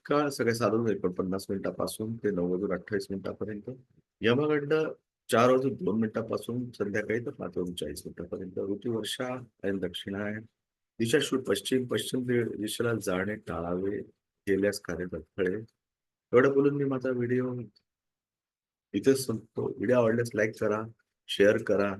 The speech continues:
नवीन सदस्यांनी माझे YouTube चॅनेल सबस्क्राईब करावे ही विनंती.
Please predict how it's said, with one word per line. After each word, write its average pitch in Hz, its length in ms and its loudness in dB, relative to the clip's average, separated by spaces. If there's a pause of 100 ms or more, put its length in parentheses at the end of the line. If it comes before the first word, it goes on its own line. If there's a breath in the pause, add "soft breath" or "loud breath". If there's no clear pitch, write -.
(260)
नवीन 113 160 2
सदस्यांनी 117 500 0
माझे 95 220 -2
YouTube 90 320 -2
चॅनेल 95 160 0
सबस्क्राईब 98 440 -4
करावे 90 340 -2
ही 95 280 -2
विनंती. 98 540 0